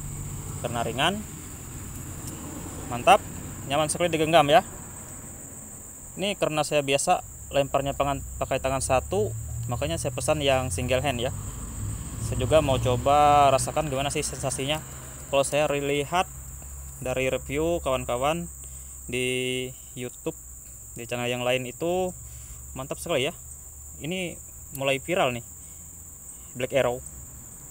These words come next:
Sangat mantap. Nggak rugi ya belinya dan harga segini. Oke,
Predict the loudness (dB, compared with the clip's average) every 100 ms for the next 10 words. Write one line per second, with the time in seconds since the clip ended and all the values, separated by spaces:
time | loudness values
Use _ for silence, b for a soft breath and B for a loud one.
0 | -16 -16 -16 -14 -16 -14 -8 -4 -2 -4
1 | -4 -6 -10 -16 -16 -16 -14 -14 -14 -14
2 | -14 -4 0 0 0 0 -2 -4 -14 -14
3 | -10 -6 -4 -4 -6 -8 -10 -6 -4 -2
4 | -2 -2 -4 -6 -10 -12 -12 -10 -10 -10
5 | -8 -8 -6 -6 -6 -6 -6 -6 -8 -10
6 | -10 -8 -8 -8 -8 -10 -10 -10 -10 -10
7 | -10 -8 -4 2 2